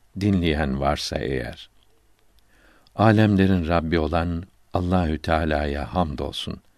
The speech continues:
O Rahmandır ve Rahim'dir.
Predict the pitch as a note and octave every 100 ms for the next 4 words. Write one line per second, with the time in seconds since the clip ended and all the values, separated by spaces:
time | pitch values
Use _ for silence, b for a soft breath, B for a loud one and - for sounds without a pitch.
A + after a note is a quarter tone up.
0 | b b b b b b _ A2+ A2 E2+
1 | E2+ D#2+ - F#2 G2 G2 G2+ F#2+ F2+ _
2 | _ _ - D#2+ D2+ D2+ G2+ G2 C#2+ -
3 | -